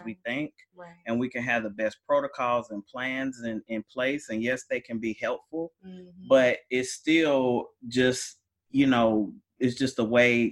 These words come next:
Speaker 1: things show up from time to time. Like,
Speaker 2: Mm-hmm.
Speaker 1: you, you just gonna have to sit your ass down.
Speaker 2: Yeah, I mean, I started, uh, out, um, in about two thousand eight, two thousand nine. I did a lot of Beachbody coaching and
Speaker 1: Mm-hmm.
Speaker 2: training. And at first,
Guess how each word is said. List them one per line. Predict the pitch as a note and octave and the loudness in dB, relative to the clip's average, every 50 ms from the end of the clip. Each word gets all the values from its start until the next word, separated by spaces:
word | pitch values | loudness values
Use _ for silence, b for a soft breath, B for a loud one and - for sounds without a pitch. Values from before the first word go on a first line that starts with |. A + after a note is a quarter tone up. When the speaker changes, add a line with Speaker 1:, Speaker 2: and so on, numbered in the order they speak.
| - - | 0 0
Speaker 1:
things | A#2 A2+ A2 A2 A2 | 0 2 2 2 0
show | - - A#2 A2+ A#2+ | 0 2 2 2 2
up | B2+ B2 - - | 2 0 -2 -4
from | - A#2 G#2+ | -4 -6 -4
time | - - A2+ G#2+ G#2 G#2 | -4 -2 -2 0 0 -2
to | G#2 | -2
time. | G2+ - A#2+ A2 G#2+ G#2+ G#2+ | -4 -4 -2 0 0 0 2
Like, | G#2 G#2 G#2 | 2 0 0
Speaker 2:
Mm-hmm. | G2 G#2 | -2 -4
Speaker 1:
you, | A2 A#2 B2+ B2 B2 A#2+ A#2 A#2 A2 - - b b b b b _ - | -2 0 0 2 2 2 2 0 0 -4 -8 b b b b b _ -6
you | C3+ C3 | -4 -2
just | C3+ B2 B2 - | -2 -4 -2 -2
gonna | A2+ G#2 A#2+ | -2 -2 0
have | B2 G#2 - | -2 -2 -4
to | - - | -6 -10
sit | - - A2+ - - | -12 -12 -10 -6 -4
your | G#2+ G#2+ G#2+ G#2 | -2 -2 0 0
ass | G2 F2 D#2+ - - | -2 -2 -4 -6 -6
down. | - A#2 C#3 D3 C3 G#2 E2+ - - B B B B B B _ | -4 -4 -2 -2 -2 -4 -6 -10 -14 B B B B B B _
Speaker 2:
Yeah, | - A3+ A3 A3 G3 G3+ | -6 -4 -4 -4 -4 -2
I | |
mean, | G#3+ A3 G#3 G3+ | -4 -4 -2 -4
I | G#3+ A#3 | -4 -6
started, | - - - - G3+ G3 G3+ G#3+ G#3 G3+ G3 F#3 F#3 F3+ E3+ - - | -8 -10 -8 -4 -2 -2 -2 -2 -2 -2 -2 -2 -2 -4 -4 -4 -4
uh, | F3+ F#3 F#3 F#3 F#3 F3+ F3+ - - - - _ _ - | -2 -2 0 0 0 0 -2 -4 -8 -12 -20 _ _ -2
out, | F3+ G3+ G#3 G#3 G3 F3 - - - - - - - | 0 2 2 0 0 -4 -6 -10 -14 -20 -18 -10 -8
um, | F#3 F3+ E3+ F3 E3+ E3 E3 E3 E3 D#3+ E3 D#3+ D#3+ D#3 - _ | -6 -4 -4 -4 -4 -4 -6 -6 -8 -8 -8 -10 -12 -12 -14 _
in | - E3 E3+ E3+ E3+ E3+ | -10 -8 -6 -6 -6 -8
about | E3 E3+ D#3+ D#3 D3+ - | -8 -8 -10 -10 -10 -12
two | - - - G#3+ | -14 -12 -12 -10
thousand | - F#3+ F3+ F3 F3 F3 - F3 E3+ E3 E3 E3 E3 E3 E3 - _ | -8 -6 -6 -6 -8 -10 -12 -12 -10 -10 -10 -10 -10 -14 -16 -16 _
eight, | - E3 D#3+ - - | -14 -14 -14 -14 -18
two | - F3 | -20 -18
thousand | E3+ E3 E3 E3 E3 - E3 E3 | -16 -14 -14 -14 -16 -16 -16 -14
nine. | E3 D#3+ D#3+ D#3+ | -14 -12 -12 -12
I | D#3+ D#3+ E3 | -14 -14 -14
did | E3 E3+ E3 | -14 -14 -14
a | E3 | -12
lot | E3 E3 - - - | -12 -12 -12 -14 -16
of | - _ | -16 _
Beachbody | E3+ E3+ E3+ - - - E3+ E3 E3 E3 E3 _ - | -14 -14 -14 -14 -10 -8 -6 -6 -8 -10 -14 _ -10
coaching | - G#3 G3+ G3+ - - - G3 F#3+ F#3 F3+ F3 F3 E3 | -6 -6 -6 -6 -6 -10 -10 -8 -8 -8 -8 -8 -6 -6
and | - A2+ A2+ | -4 -4 -4
Speaker 1:
Mm-hmm. | - | -2
Speaker 2:
training. | - F3+ F3+ F3+ F3+ F3+ F3+ F3 F3 F3 F3 F3 F3+ _ B B B B B B B _ - | -2 -2 -2 -2 -2 -4 -6 -8 -8 -8 -8 -10 -12 _ B B B B B B B _ 0
And | G3 F#3 F#3 F#3 | 2 4 4 4
at | F3+ - - | 2 0 2
first, | - A3 A#3 B3+ B3 A#3 A3 - - - - | 6 8 8 8 8 8 6 2 -2 -4 -4